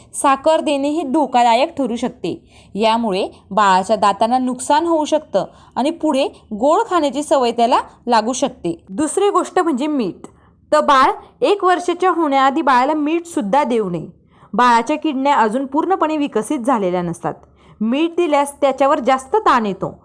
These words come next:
म्हणून पहिल्या एक वर्षामध्ये बाळाला अगदी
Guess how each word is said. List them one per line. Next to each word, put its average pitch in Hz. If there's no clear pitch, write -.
म्हणून 220
पहिल्या 247
एक 320
वर्षामध्ये 294
बाळाला 254
अगदी 262